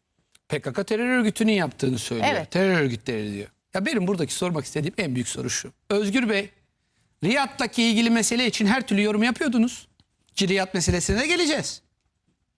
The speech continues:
Speaker 1: Hani şimdi sizin sabah akşam Suudi Arabistan'la Türkiye'nin arasını açmak için yaptığınız bu operasyonu,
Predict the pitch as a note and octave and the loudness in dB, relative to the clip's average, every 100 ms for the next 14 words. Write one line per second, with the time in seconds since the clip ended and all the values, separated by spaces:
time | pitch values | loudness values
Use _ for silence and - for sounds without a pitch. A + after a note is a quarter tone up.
0 | _ - D4+ C#4 A#3+ B3 - - - _ | _ -4 0 0 0 -4 -18 -20 -20 _
1 | _ _ _ _ - - E4+ B3 G3+ E3 | _ _ _ _ -6 -2 0 2 2 -2
2 | - _ _ - - - - E4+ F4+ G#4+ | -6 _ _ -20 -20 -10 -4 -2 -2 -2
3 | - C#4+ F4 C4 G3+ - E3+ F#3 - _ | -2 0 2 0 0 -2 -2 -4 -12 _
4 | _ - - - - A#3+ C4 D#4+ F4+ D4+ | _ -18 -8 -6 2 4 4 2 0 0
5 | C4+ A3+ - B3+ C4 A3+ - - D#4 C#4+ | 2 0 0 0 0 0 -2 -2 -2 2
6 | B3+ A#3 - G#3 A3 A#3+ - G#3 - C#4 | 2 2 2 0 0 0 0 0 -2 -2
7 | C4+ - B3+ A3+ A3 - A#3 A#3 G3 E4 | -2 0 2 2 0 0 4 6 4 4
8 | A#3 G#3+ G3 F3+ - D#3 C3+ | 0 0 0 0 -2 -2 -2